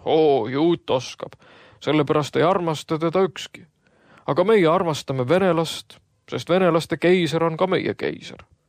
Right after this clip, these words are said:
Jumal keisrit kaitse saa. Eile lauldi seda suure vaimustusega.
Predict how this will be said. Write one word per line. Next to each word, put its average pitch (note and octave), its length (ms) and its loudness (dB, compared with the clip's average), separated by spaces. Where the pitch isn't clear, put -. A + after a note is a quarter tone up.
Jumal D#3 420 2
keisrit C3+ 520 0
kaitse - 400 -4
saa. - 440 -18
Eile A#3 280 4
lauldi A3+ 360 2
seda G#3 180 -2
suure A3 340 2
vaimustusega. F3 640 -2